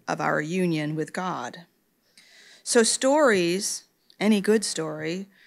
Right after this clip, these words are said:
um, embody truth in a way that parallels these theological truths, as well as, um, the other truth of, of the incarnation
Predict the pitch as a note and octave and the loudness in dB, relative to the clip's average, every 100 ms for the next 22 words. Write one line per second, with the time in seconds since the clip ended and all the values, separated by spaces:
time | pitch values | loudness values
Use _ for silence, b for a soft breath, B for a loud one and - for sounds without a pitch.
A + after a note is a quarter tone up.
0 | b b b F3 F3+ F3 E3+ - G#3 G3+ | b b b -4 -2 -2 -4 -4 0 2
1 | G3+ G#3 A#3 A#3 - - A#3+ A#3 G#3+ - | 6 6 6 2 0 -2 -2 -4 -4 -4
2 | G3 F3+ F3 E3 D#3+ D#3+ E3+ - - G3 | -4 -2 -4 -4 -6 -4 -6 -6 -6 -2
3 | F#3+ E3+ C#3+ C#3+ A2 E3+ - - b b | -2 -2 -4 -6 -8 -8 -10 -12 b b
4 | b _ _ E3+ F#3 F#3 - F3+ F3 F3 | b _ _ -6 -4 -2 -4 -4 -4 -4
5 | E3 E3 E3 D#3+ - D#3+ D#3 D#3 - - | -6 -6 -8 -8 -10 -8 -8 -6 -6 -6
6 | _ _ - F3+ E3+ F3 E3+ E3 D#3+ - | _ _ -2 -2 0 -2 0 -2 -2 -6
7 | - b b b - E3+ D#3+ - D2+ - | -10 b b b -14 -10 -8 -8 -8 -12
8 | - _ _ _ _ _ _ - F3+ G#3+ | -18 _ _ _ _ _ _ -6 0 2
9 | A3 - D#3+ D#3+ D#3+ D3 - D#3 D3 - | 2 -2 -8 -4 -6 -4 -4 -4 -6 -14
10 | - E3+ E3+ E3+ E3 E3 G3 - - | -2 0 0 -2 -2 -2 -2 -4 -6